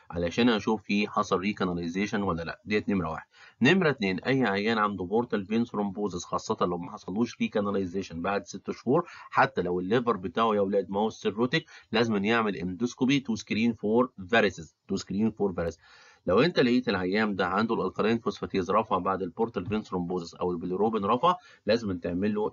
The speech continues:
ام ار سي بي علشان تشوف يا ترى لا قدر الله هل حصل عنده البليوباسي ولا ما حصلش. نيجي بقى للحالات اللي هي تهمكم، اللي هو مرضى السيروزس. احنا قلنا في السيروزس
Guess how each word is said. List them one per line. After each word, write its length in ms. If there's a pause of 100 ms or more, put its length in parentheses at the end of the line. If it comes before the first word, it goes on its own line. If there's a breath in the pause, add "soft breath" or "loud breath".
(100)
ام 160
ار 140
سي 180
بي 140
علشان 440
تشوف 300
يا 100
ترى 220
لا 80
قدر 440
الله 240 (300 loud breath)
هل 120
حصل 300
عنده 420 (360)
البليوباسي 800 (240 loud breath)
ولا 540
ما 180
حصلش. 320 (400)
نيجي 220
بقى 300 (240 loud breath)
للحالات 520
اللي 240
هي 380
تهمكم، 680 (1400 loud breath)
اللي 180
هو 360
مرضى 540 (180)
السيروزس. 720
احنا 240
قلنا 320 (240 loud breath)
في 60
السيروزس 640